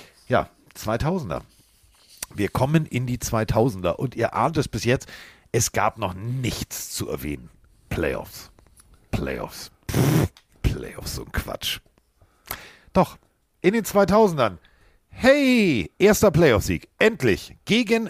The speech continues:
die Festhalten war der erste Gegner. Dann wird's auch gleich, und da sind wir wieder bei, das sind immer so Hollywood-Geschichten.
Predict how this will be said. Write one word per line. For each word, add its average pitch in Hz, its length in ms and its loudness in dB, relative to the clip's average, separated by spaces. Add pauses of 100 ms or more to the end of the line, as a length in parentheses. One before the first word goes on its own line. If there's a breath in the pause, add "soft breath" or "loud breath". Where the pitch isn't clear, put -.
(120)
die 185 320 -2
Festhalten 117 600 0 (280 loud breath)
war 98 100 6
der 87 140 0
erste 120 280 0
Gegner. 101 380 0 (340 soft breath)
Dann 76 260 -6
wird's 87 180 -4
auch - 160 -4
gleich, 76 280 -4
und 90 80 -16
da 82 100 -2
sind 117 140 -6
wir 98 120 0
wieder 76 140 0
bei, 76 120 -2
das 87 120 -4
sind 110 180 -8
immer 135 160 0
so 117 140 0
Hollywood-Geschichten. 98 800 -4